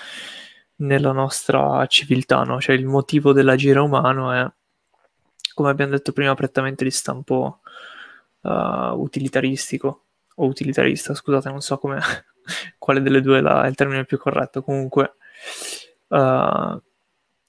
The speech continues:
cioè il succo è un po' quello, no? Nel senso che da un lato, eh, come dire, chi vuole agire bene,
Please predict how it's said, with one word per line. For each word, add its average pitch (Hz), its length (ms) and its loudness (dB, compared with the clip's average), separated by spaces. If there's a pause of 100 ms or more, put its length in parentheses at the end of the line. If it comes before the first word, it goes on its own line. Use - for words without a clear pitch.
(220)
cioè - 200 4
il 139 120 6
succo 180 280 4
è - 20 8
un 135 60 2
po' 131 120 2
quello, 139 340 4
no? 131 140 -4
Nel 135 100 -6
senso 143 320 -2
che 139 320 2 (1200)
da 151 200 4
un 151 160 4
lato, 185 680 2 (100)
eh, 139 500 -6 (1800)
come 147 180 -2
dire, 139 200 6
chi - 140 -2
vuole 156 300 6
agire 151 760 4
bene, 139 680 0